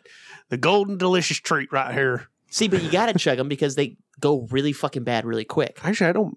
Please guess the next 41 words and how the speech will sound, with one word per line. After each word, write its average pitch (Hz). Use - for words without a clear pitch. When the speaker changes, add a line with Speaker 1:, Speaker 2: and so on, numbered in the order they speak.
Speaker 1:
mind 147
the 135
flavor, 139
warm, 135
cold, 139
whatever. 127
Speaker 2:
Well, 208
that's 269
just 262
because 214
you're 165
really 156
trashy. 120
<laughs> -
Speaker 1:
Oh. 156
<laughs> 202
Well, 226
shots 285
fired. 233
Shots 330
fired. 208
<laughs> 160
Dan 311
down. 247
Ah! -
Speaker 2:
I'm, 165
I'm, 175
I'm 170
kidding. 113
I'm 117
kidding. 107
Speaker 1:
<laughs> -
I 220
Speaker 2:
But 190
Speaker 1:
know. 208
Speaker 2:
another 220
thing 202
I 151
never 165
skimp 180
on, 190